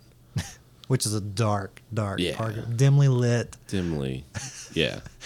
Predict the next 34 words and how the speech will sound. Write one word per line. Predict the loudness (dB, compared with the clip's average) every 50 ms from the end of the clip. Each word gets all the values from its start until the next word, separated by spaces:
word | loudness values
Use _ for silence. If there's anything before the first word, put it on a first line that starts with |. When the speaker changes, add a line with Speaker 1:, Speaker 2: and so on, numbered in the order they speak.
| -8 -8 -8 -6 -2 -2 -2
Speaker 1:
<laughs> | 0 -2 -8 -8 -8 -18 -14 -6 -4 -4 -4 -2 0
With | 2 2 2 4
lots | 4 6 6 6 6 4
of | 0 0
flowing | 0 2 4 6 8 8 8 8 6 6
dresses | 4 4 4 4 4 4 4 4 4 4 4 4 2 0 0
and | -2 -2 -2 -2 -2 -2 -2 -2 -2 -2 -2 0 0
lace | 2 2 4 4 4
sleeves. | 2 2 2 4 4 4 6 4 4 4 2 2 0 -2 -4 -6 -20 -20 -20 -20 -20 -20 -20 -20 -20 -20 -20 -20 -20 -20 -20 -20 -20 -20 -20 -20 _ _ -4 -2
Speaker 2:
And | 0 2
Speaker 1:
And | 2
Speaker 2:
black. | 2 2 0 -2 -6 -10 -12 -8 -6
Speaker 1:
and | -2 -2 -2 0
black. | 0 0 0 0 -2 -4 -6 -10 -12 -16 -16 -18 -20 -20 _ _
Just | -12 -6 0 0
Speaker 2:
Yeah. | 2 2 2
Speaker 1:
black | 2 2 2 2 0 -2
as | -4 -2 -2
night. | -2 -2 -2 -2 -6 -6 -10 -10 -4
Speaker 2:
Yeah. | -2 -2 -2 -2 -6 -10 -14 -16 _ _ _
Speaker 1:
What | 4 4 4 6
was | 4 2 2 2 2
the | 0
podcast | 0 0 0 2 2 2 0 -2 -2 -2 -2 0 -2 0 0
we | 0
had | 0 0 0 0 0 0 -2 -2
during | 0 0 0 0 0 0
the | -2
crawl | -4 -4 -2 0 0 2 2 0 0
where | 0 0 0 0
we | 0 0 -2
talked | 0 2 2 2 2 2 0 -4
about | -4 -2 -2 0 0 -2 -2 -4 -4 -8 -20 _ _ _ _ -8
Cinderella? | -4 0 2 2 4 4 2 2 0 0 0 0 -2 -2 -4 -6 -8